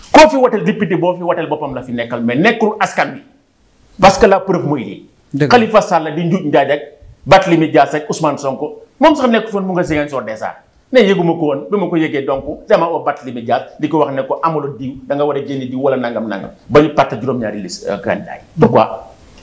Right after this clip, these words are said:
Speaker 1: Mais ni ñoom mosuñu jàng politique,
Speaker 2: Nga yëg
Speaker 1: wala
Speaker 2: micro
Speaker 1: ko
Speaker 2: bi
Speaker 1: xamuñu
Speaker 2: tuuti
Speaker 1: dara
Speaker 2: rek, nga
Speaker 1: ci
Speaker 2: yëg
Speaker 1: réew mi.
Speaker 2: micro bi tuuti. Mhm.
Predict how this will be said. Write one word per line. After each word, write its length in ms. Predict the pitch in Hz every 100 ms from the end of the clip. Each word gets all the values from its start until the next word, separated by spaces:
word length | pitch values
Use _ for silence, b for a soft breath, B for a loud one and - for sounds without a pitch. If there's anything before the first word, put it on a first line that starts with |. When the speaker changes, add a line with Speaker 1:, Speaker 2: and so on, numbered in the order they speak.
| - - - -
Speaker 1:
Mais 140 | 247 285
ni 80 | 269
ñoom 160 | 233
mosuñu 420 | 202 226 214 214
jàng 260 | 190 180 165
politique, 280 | 170 139 170
Speaker 2:
Nga 80 | -
yëg 60 |
Speaker 1:
wala 0 |
Speaker 2:
micro 100 | -
Speaker 1:
ko 0 |
Speaker 2:
bi 60 | 185
Speaker 1:
xamuñu 160 | - 165
Speaker 2:
tuuti 80 |
Speaker 1:
dara 120 | 156 147
Speaker 2:
rek, 140 | 151
nga 80 | 175
Speaker 1:
ci 60 | 220
Speaker 2:
yëg 80 |
Speaker 1:
réew 100 | 185
mi. 60 | 165
Speaker 2:
micro 140 | 156
bi 80 | 139
tuuti. 200 | 131 123
Mhm. 220 | 143 135